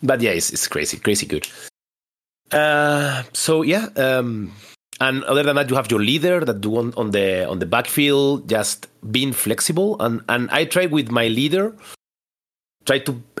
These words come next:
to be able to see as much people as I can, because just, just to keep the options, uh, having as much o-, options as possible.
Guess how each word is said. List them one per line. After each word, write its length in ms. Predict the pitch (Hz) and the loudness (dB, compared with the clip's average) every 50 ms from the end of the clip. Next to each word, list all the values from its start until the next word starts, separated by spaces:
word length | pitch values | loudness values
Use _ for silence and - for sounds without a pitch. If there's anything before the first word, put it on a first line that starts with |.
| - - | -12 -4
to 120 | - 120 107 | -2 -2 2
be 160 | 110 123 127 | 2 2 4
able 220 | 131 135 139 135 | 4 4 2 2
to 120 | 107 - 110 | 0 0 -2
see 300 | - - 127 131 - - | 0 2 2 2 2 0
as 180 | - 104 - - | -2 -2 0 0
much 440 | 123 127 139 - - - - - - | 0 0 0 0 -2 -4 -4 -4 -2
people 320 | 139 131 120 131 131 120 | -4 0 2 2 2 2
as 140 | 92 - 95 | 2 0 -2
I 60 | 95 | -2
can, 400 | 87 - 85 98 131 170 185 170 _ - | -2 0 -2 -2 -2 -2 -6 -8 _ -6
because 260 | 117 113 104 117 107 - | -6 -2 0 -2 -2 0
just, 340 | - 151 165 156 - - - | 0 0 0 0 -4 -6 -2
just 180 | 139 175 165 - | -2 0 0 -2
to 80 | 190 | -4
keep 240 | - - 180 165 - - | -2 0 -2 -2 -2 -2
the 440 | 131 131 123 120 113 110 107 104 98 - | 0 2 2 4 4 4 4 2 2 2
options, 580 | 123 123 - - - 120 120 - - - - - - - | 0 0 0 -2 -2 -2 -2 -2 -4 -6 -6 -8 -6 -2
uh, 480 | 101 98 92 92 90 90 85 71 - - - - _ - - | -2 0 0 0 -2 -2 -4 -4 -6 -10 -14 -18 _ -14 -6
having 300 | - - 123 135 143 139 | -2 0 2 2 2 2
as 200 | - - 117 - | 0 -2 -2 2
much 280 | 123 135 131 127 - - - - | 2 0 0 0 -2 -10 -4 -4
o-, 140 | 120 - - | -4 0 0
options 400 | 135 120 - - 147 135 127 - - - | -2 -2 0 0 0 0 -2 -4 -2 -2
as 140 | 101 - | -2 -2
possible. 440 | - - 143 139 - 202 233 294 - | 2 0 0 2 4 2 2 0 -2